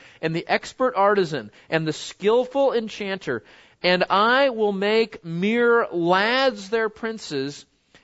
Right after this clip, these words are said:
and capricious children will rule over them. And the people will be oppressed, each one by another, each one by his neighbor. The youth will storm against the elder,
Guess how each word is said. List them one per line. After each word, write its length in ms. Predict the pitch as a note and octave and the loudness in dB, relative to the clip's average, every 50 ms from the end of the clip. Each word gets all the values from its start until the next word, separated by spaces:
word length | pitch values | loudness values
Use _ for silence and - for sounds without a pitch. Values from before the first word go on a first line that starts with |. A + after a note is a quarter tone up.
| _ - | _ -2
and 200 | F#3 F3+ E3+ - | -2 -2 -2 -4
capricious 800 | - E3 - - - - B3 C#4+ D4 - - - C#4 C4 - - | -10 -12 -12 -10 -6 -2 -2 0 -2 -2 -4 -6 -8 -8 -10 -14
children 720 | - - - - D4+ D4 D4+ C#4+ G#3+ D#3+ D#3 C#3+ C#3 D3 E3+ - - - - _ - | -18 -16 -12 -6 -2 0 0 0 0 -2 -2 -4 -4 -6 -10 -14 -20 -20 -20 _ -6
will 280 | E3 F3 F#3+ F#3+ F#3 F3+ | -2 0 2 2 2 0
rule 640 | F3+ F#3 G#3 A#3 C4 C4+ A#3+ G#3 F#3+ F#3+ F#3+ - - | -2 -2 0 0 2 2 4 4 4 2 2 0 2
over 360 | G3 A3+ A#3 B3+ G#3 F#3+ F3+ | 2 2 4 2 2 -2 -2
them. 320 | C#3+ C3 C3 A2 G2 G2 F#2 - - - _ _ _ - | -2 -4 -4 -6 -6 -8 -12 -18 -20 -20 _ _ _ -2
And 240 | F#3 F#3 F#3 F3 E3 | 0 0 0 0 0
the 100 | D#3 D#3 | -2 -2
people 800 | - - - - - C4 D4 D4 - - F#3+ E3 D#3 D3+ D#3 D#3+ | -4 -8 -12 -6 -2 0 0 0 -2 -2 0 2 2 2 0 -2
will 300 | D#3+ F3 F#3 F#3+ F#3+ F3+ | -2 0 2 2 2 0
be 260 | D#3+ E3 F#3+ G3 - | -2 -4 -6 -6 -4
oppressed, 720 | - F3 - - - - G#3 G#3 G3+ D#3+ D#3 - - - - | -6 -8 -8 -12 -12 -6 -4 -2 -2 -2 -2 -4 -8 -12 -10
each 300 | G3 A3 A#3+ G#3 - - | -8 -6 -6 -6 -8 -8
one 340 | G#3+ G#3+ G#3+ A3 A3+ A3 F#3+ | -6 -4 -4 -2 -4 -2 -2
by 200 | E3 D3 C#3 C#3 | 0 0 0 0
another, 540 | C3+ C#3 D3 E3 G3 G#3 A#3 B3 C4 - - - - - - _ | -2 -2 0 0 0 0 0 -2 -4 -6 -12 -18 -20 -20 -16 _
each 320 | - G#3 B3 C4 - - - | -4 -2 -2 -2 -4 -6 -4
one 240 | G#3 G#3 G#3 G3+ F#3 | -2 -2 -2 0 0
by 200 | F#3 F3 F3 F3 | 0 0 2 0
his 240 | F3 D3+ C#3 C#3+ | 0 -2 -4 -6
neighbor. 520 | D3+ D3+ E3 F3+ G#3 G#3 A3 B3+ C4 C4+ - _ _ - - _ | -8 -6 -4 -4 -4 -4 -4 -4 -4 -6 -8 _ _ -20 -16 _
The 120 | D3+ E3+ E3+ | -6 -6 -4
youth 440 | D3+ E3+ G3 A3+ C4+ C4 - - F#3+ | -4 -2 -2 -2 -2 -2 -4 -4 -6
will 100 | F3+ E3+ | -6 -6
storm 400 | - - - F#3+ G3 G#3+ A3 A3+ | -6 -6 -4 -4 -2 -2 -2 -2
against 380 | G3+ G3+ G3+ G3+ F#3+ - - | -2 -2 -4 -4 -6 -8 -10
the 160 | E3 D#3 - | -8 -6 -2
elder, 480 | D#3 F3+ G3+ A3 A3+ G#3+ B3 B3+ - | 0 2 2 2 2 0 -2 -4 -4